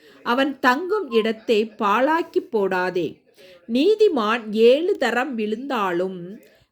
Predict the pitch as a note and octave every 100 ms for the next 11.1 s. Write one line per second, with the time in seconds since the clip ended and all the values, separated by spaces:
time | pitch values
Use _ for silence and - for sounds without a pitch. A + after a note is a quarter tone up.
0 | _ D4+ G4+ G#4 G4 G4+ G4+ B3+ G#3+ A#3
1 | B3+ B3+ A#3 A#3 - E3+ D3 G3+ A#3+ C#4+
2 | C#4+ A#3 - G3 F3 B2 - _ - _
3 | _ G#3+ C4+ D4 D#4+ E4+ E4+ F4+ C#4 G#3
4 | A3+ A3+ C4+ D#4+ D#4+ D4+ C4+ A3 G3 A3+
5 | C4 C#4+ E4+ - F#3+ F#3+ - F#3+ F#3 F3
6 | E3+ C#3 - _ _ _ D4+ F4 - F#4+
7 | E4+ - A#4+ A#4 C4 B3 C4 C#4+ B3 G#3
8 | G#3+ G#3 F#3+ G3+ - - _ - F#3 A3
9 | C4+ F4+ - D#4 - F#3 E3+ E3 D3+ -
10 | _ G3 G3 F#3+ G3 A#3 C4+ B3 G#3+ G#3